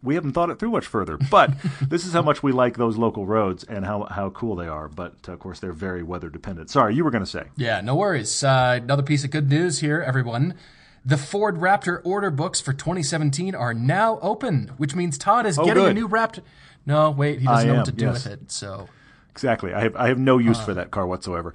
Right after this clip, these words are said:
Speaker 1: especially considering I'm the guy that will be doing the, the mountain pass here all winter w-, in my rear-wheel drive sports car. Uh,
Speaker 2: <laughs>
Speaker 1: yeah,
Speaker 2: This
Speaker 1: I
Speaker 2: is
Speaker 1: really don't
Speaker 2: true.
Speaker 1: know what to do with a Raptor.
Speaker 2: This
Speaker 1: Mm-hmm.
Speaker 2: is true. What about an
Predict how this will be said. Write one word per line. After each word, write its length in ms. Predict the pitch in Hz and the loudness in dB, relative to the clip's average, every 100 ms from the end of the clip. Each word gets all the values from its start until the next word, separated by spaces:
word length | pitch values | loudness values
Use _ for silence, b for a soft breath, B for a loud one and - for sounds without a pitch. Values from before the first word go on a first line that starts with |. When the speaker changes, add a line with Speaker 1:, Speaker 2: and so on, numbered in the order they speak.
| B | B
Speaker 1:
especially 380 | 135 - 196 214 | -2 2 0 0
considering 460 | 170 139 151 131 120 | -2 0 2 2 4
I'm 220 | 123 131 | 4 4
the 80 | 120 | 2
guy 260 | 117 104 | 6 6
that 80 | 104 | 4
will 140 | 113 104 | 0 0
be 100 | 101 | 0
doing 380 | 107 107 101 95 | 0 2 2 0
the, 200 | 98 101 | -2 -2
the 120 | 98 | -4
mountain 320 | 101 101 98 | -4 -4 -6
pass 320 | 110 110 104 - | -4 -4 -4 -4
here 220 | 95 92 | -4 -4
all 260 | 107 98 92 | -4 -4 -2
winter 320 | 95 98 90 | -4 -4 -6
w-, 240 | 90 113 107 | -6 -6 -2
in 80 | 110 | 0
my 140 | 101 | 0
rear-wheel 400 | 98 101 98 95 | 0 0 0 0
drive 240 | 92 95 92 | -2 -4 -4
sports 280 | - 110 - | -4 -4 -2
car. 280 | 90 73 - B B B B | -8 -8 -16 B B B B
Uh, 340 | - 104 135 110 | -4 2 4 2
Speaker 2:
<laughs> 40 | |
Speaker 1:
yeah, 200 | 110 98 | 0 0
Speaker 2:
This 80 | 90 | 0
Speaker 1:
I 40 | 104 | 0
Speaker 2:
is 80 | |
Speaker 1:
really 120 | 110 117 | 0 2
don't 80 | 151 | 2
Speaker 2:
true. 80 | |
Speaker 1:
know 60 | 139 | 0
what 100 | 90 | -4
to 80 | 90 | -8
do 80 | 87 | -8
with 140 | 85 | -6
a 20 | |
Raptor. 360 | 85 78 - - _ | -6 -6 -8 -14 _
Speaker 2:
This 120 | - 123 | -6 -2
Speaker 1:
Mm-hmm. 60 | |
Speaker 2:
is 60 | 135 | -2
true. 240 | - 131 104 | 0 -2 0
What 160 | 143 | -2
about 200 | 214 214 | 2 2
an 140 | 165 | 0